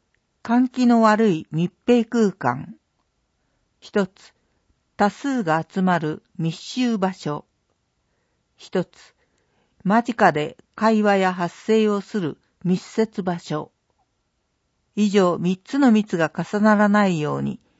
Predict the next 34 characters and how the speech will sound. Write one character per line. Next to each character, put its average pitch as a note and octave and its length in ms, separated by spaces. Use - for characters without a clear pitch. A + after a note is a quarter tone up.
日 E3+ 120
頃 G#3 260
か F#3 160
ら F3+ 160
注 A3 280
意 E3+ 60
し - 180
ま D3 140
し - 180
ょ C3+ 360
う。 - 40
生 C#4 280
活 C4 380
を A#3+ 120
守 A3+ 380
る G#3+ 60
た F#3+ 160
め F#3 100
の E3+ 140
支 F#3 240
援。 C3+ 340
四 - 180
月 B3+ 260
二 B3 200
十 F#3 180
一 D#3+ 260
日 G3 280
現 G3 280
在 C#3+ 280
の C3+ 240
情 D#3 240
報 C#3 260
で D3 140
す。 - 400